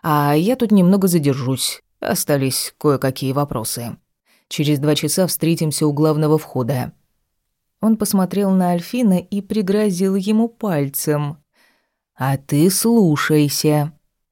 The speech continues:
Паштет щелкнул клювом, то ли желая отхватить этот палец, то ли соглашаясь, и стал невидимым. Хармса возле приемной я не нашла,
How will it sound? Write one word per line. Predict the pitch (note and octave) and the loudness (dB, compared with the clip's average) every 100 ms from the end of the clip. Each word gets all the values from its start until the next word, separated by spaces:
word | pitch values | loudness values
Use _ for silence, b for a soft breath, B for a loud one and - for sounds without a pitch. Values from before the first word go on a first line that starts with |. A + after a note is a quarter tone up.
| _ _ _ - | _ _ _ -8
Паштет | C3+ - D#3 D3+ | -6 -4 -4 -4
щелкнул | - D3+ D3 D#3 D3+ | -2 0 0 -2 -2
клювом, | D3 F#3 G#3 D3 C3+ C#3 - _ _ _ | 0 0 0 0 -2 -4 -8 _ _ _
то | B3+ | 0
ли | A#3 F#3+ E3+ D#3+ | 4 4 4 2
желая | D3+ E3 D#3 D3 C#3 | 0 0 2 2 0
отхватить | - C#3 C#3 A#3 A3+ | -2 -4 -4 -4 -2
этот | C4+ B3+ | 0 0
палец, | - G#3+ G3+ F#3+ - - | 2 2 2 0 -2 -2
то | F3 | 2
ли | A3+ B3+ B3+ A#3+ | 4 4 2 0
соглашаясь, | - A3+ B3+ A#3 - C3 B2+ C3 - - _ _ | 0 0 0 0 -2 -2 -2 -4 -8 -12 _ _
и | D3+ D3 | -4 -4
стал | - D3+ F#3 | -2 2 4
невидимым. | F#3+ F#3 D3+ B2 C3 C3 B2+ - _ _ _ _ _ _ _ _ _ _ | 6 6 4 0 -2 -2 -4 -8 _ _ _ _ _ _ _ _ _ _
Хармса | - F#3 A3 A3 G3+ | -4 2 2 2 0
возле | F#3 F3+ F#3 | -2 0 0
приемной | F3+ F3+ G3+ G3 F#3+ F3 | 0 2 2 4 4 2
я | F3 | 2
не | F#3 F#3 | 2 2
нашла, | F#3 - F#3 D3+ C3 | 0 -2 -4 -4 -6